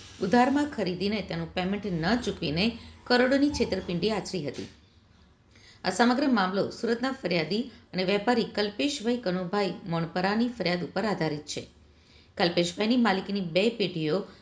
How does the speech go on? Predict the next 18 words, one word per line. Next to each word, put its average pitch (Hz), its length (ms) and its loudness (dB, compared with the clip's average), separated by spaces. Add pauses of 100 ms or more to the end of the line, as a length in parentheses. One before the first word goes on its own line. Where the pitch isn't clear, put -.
(140)
રેઇનબો 226 460 4
જેમ્સ 196 420 -2 (480)
અને 180 300 0 (160)
આઈ 214 220 4
આર 269 260 2
આઈ 175 200 0
એસ 214 240 0 (240)
ગ્રોન 233 280 2
ડાયમંડ્સ 190 580 0
પાસેથી 190 480 -4 (360)
આરોપીઓ 262 400 2
દિલીપભાઈ 196 640 -2 (180)
ઠાકરશીભાઈ 214 880 0 (120)
અણધણ 190 440 2 (360)
અને 180 300 0
રાજીવભાઈ 185 880 0
મહિડાએ 185 440 2 (460)
સિફતપૂર્વક 233 760 -2